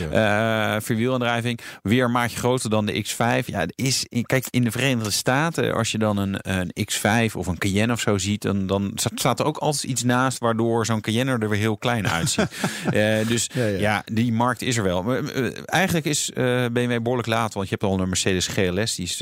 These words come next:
Speaker 2: ja, dat is ook zo'n, zo'n slagschip, eh.
Speaker 1: Ja, oké, maar het is dus een vergrote X vijf een
Speaker 2: Ja,
Speaker 1: beetje.
Speaker 2: met hele grote nieren. Niet heel mooi.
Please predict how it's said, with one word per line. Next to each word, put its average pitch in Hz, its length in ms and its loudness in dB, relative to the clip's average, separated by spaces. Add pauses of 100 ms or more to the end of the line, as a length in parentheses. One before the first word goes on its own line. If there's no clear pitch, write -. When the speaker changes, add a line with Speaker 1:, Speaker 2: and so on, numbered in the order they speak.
Speaker 2:
ja, - 220 -6
dat - 100 -10
is - 160 -2
ook - 140 -8
zo'n, 92 240 -2
zo'n 87 420 0
slagschip, - 840 0
eh. 87 220 2
Speaker 1:
Ja, 92 200 2
oké, 98 240 0
maar 90 80 -2
het 110 100 -2
is 123 100 0
dus 127 180 0
een 120 80 -4
vergrote 151 800 0
X - 120 -2
vijf 151 300 0
een 175 80 -2
Speaker 2:
Ja, 113 140 2
Speaker 1:
beetje. 175 240 -4
Speaker 2:
met 123 160 2
hele 147 440 0
grote 117 340 -4
nieren. 80 520 -4
Niet 120 200 2
heel 117 180 2
mooi. 80 480 -4